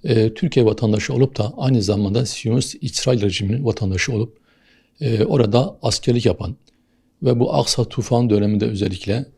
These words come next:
e, oraya giderek Filistinli kardeşlerimizi, kadınları, çocuklarımızı katledenlerin tespit edilerek, e, Türkiye vatandaşlığından çıkarılması ve bunların soykırım suçundan yargılanmasını istemiştik.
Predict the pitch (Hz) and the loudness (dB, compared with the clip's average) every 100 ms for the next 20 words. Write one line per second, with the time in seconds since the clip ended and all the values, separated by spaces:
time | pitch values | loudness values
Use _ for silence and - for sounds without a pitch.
0 | _ _ _ _ 120 113 123 127 113 117 | _ _ _ _ -4 -2 2 2 4 4
1 | 110 - - 131 123 - 113 104 - 104 | 2 -2 -4 -2 0 0 -2 0 0 2
2 | - 104 87 82 87 - _ _ _ - | 2 2 0 -2 -8 -12 _ _ _ -2
3 | 131 113 98 85 90 - - 117 113 110 | 2 2 2 -2 -8 -8 0 0 2 0
4 | 92 95 95 - 127 117 95 90 85 _ | -2 -2 -4 -2 -2 -2 -2 -4 -8 _
5 | _ _ _ - 104 95 92 110 131 - | _ _ _ -4 -2 0 2 2 2 0
6 | 107 - 123 113 98 104 139 - _ _ | -2 -4 -4 -2 0 0 0 -4 _ _
7 | _ - 120 107 - 165 - 113 101 - | _ -4 -4 -4 -4 -2 2 4 2 0
8 | 104 92 - 90 - 117 123 123 - 160 | -2 -2 -4 -4 -2 0 2 2 0 -2
9 | 180 _ _ _ _ - 151 117 113 117 | -6 _ _ _ _ -4 -2 2 2 2
10 | 156 - - 147 139 - - 131 135 - | 0 -4 2 2 2 0 0 2 2 -2
11 | - - 120 110 135 196 135 107 110 107 | -8 -4 -2 2 2 0 0 2 4 2
12 | 107 107 110 - 127 113 - 98 - 127 | 2 2 0 0 0 0 -2 -4 -6 -10